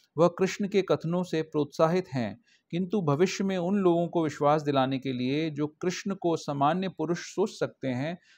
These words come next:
अर्जुन चाहते हैं कि वह भगवान को उनके विराट रूप में देखें, जिससे वे ब्रह्मांड के भीतर से काम करते हैं, यद्यपि वे इससे पृथक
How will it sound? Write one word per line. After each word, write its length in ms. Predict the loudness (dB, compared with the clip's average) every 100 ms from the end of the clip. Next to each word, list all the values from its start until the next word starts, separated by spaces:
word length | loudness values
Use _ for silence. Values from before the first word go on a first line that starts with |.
| _
अर्जुन 380 | 2 4 4 0
चाहते 380 | 0 0 0 0
हैं 340 | 2 2 -2
कि 180 | -4 -4
वह 220 | 2 4
भगवान 520 | 4 2 2 2 2 0
को 160 | 0
उनके 420 | 0 -2 -4 -2
विराट 380 | -2 4 6 6 4
रूप 140 | -8 -6
में 180 | -6 -2
देखें, 420 | -2 0 -4 -4 _ -20 _ -6
जिससे 360 | -6 6 6
वे 160 | 6 4
ब्रह्मांड 500 | 2 4 6 4 2
के 120 | -2
भीतर 400 | -2 -4 4 4
से 220 | 4 -6
काम 360 | 0 2 2 0
करते 1080 | -6 -6 _ _ _ _ _ _ _ 2 2
हैं, 360 | 2 -2 -4 _ _ _
यद्यपि 420 | 0 4 2 2
वे 160 | 2 2
इससे 240 | 0 -2
पृथक 320 | -4 -4 -6